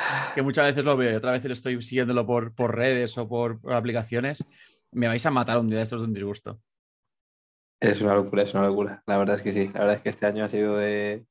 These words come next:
Speaker 2: está siendo de infarto, de, de acabar partidos a un gol. Qué raro en, en el fútbol sala que, que ya habremos acabado, pues yo qué sé, yo creo que ocho, nueve, diez partidos a un gol.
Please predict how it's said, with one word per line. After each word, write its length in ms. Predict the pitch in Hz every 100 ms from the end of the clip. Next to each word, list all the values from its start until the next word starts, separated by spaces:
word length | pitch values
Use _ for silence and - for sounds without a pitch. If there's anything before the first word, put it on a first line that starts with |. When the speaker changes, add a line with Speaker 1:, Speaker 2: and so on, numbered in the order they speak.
| _
Speaker 2:
está 180 | - 104
siendo 200 | 104 104
de 80 |
infarto, 560 | 104 98 104 107 117 117
de, 500 | 110 107 104 104 104
de 100 | 110
acabar 320 | 107 104 104
partidos 440 | 104 104 104 104 101
a 80 |
un 160 | 98 98
gol. 500 | 104 107 110 107 117 _ - _ _
Qué 140 | _ 101
raro 460 | 98 95 113 120
en, 160 | 107 104
en 140 | 104
el 180 | 104 104
fútbol 340 | 104 107 104 101
sala 260 | 104 107
que, 260 | 104 104 101
que 320 | 104 104 110
ya 80 | 110
habremos 280 | 104 101 101
acabado, 300 | 98 104 110
pues 200 | 113 -
yo 80 | 98
qué 80 | 101
sé, 160 | 104
yo 80 | 98
creo 140 | 101
que 120 | 101 101
ocho, 320 | 107 - 101
nueve, 280 | 104 107 107
diez 180 | 107 -
partidos 460 | 104 101 107 107
a 80 | 101
un 100 | 101
gol. 240 | 101 123